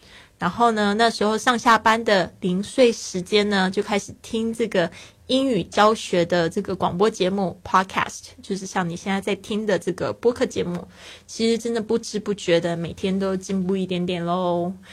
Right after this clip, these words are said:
那，那时候呢，真的就觉得开始自信的说英语，就是后来就是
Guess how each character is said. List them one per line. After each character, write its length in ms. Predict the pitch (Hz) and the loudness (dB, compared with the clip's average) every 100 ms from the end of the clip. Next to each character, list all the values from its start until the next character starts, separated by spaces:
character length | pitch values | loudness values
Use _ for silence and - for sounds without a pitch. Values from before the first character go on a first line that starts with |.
| - - - | -20 -16 -4
那， 120 | 214 | 0
那 160 | 240 233 | 0 0
时 160 | 220 | 0
候 120 | 214 | -2
呢， 220 | 208 185 185 | 0 0 -2
真 200 | 208 208 | -2 -2
的 100 | 190 | 0
就 160 | 202 | 0
觉 180 | 196 175 | 0 0
得 460 | 170 165 139 73 - - - - | -2 -4 -6 -8 -12 -20 -20 -12
开 220 | - 220 | -4 -4
始 360 | - - 170 170 | -4 -6 -6 -6
自 160 | - 226 | -8 -8
信 320 | - 226 196 | -6 -4 -2
的 140 | 170 | -2
说 260 | 151 214 202 | 0 2 2
英 220 | 196 196 | 2 0
语， 160 | 185 165 | -2 -4
就 140 | 185 | -4
是 60 | 185 | -2
后 180 | 185 208 | 0 2
来 220 | 180 170 | 2 0
就 120 | 185 | -2
是 260 | 190 208 | -4 -4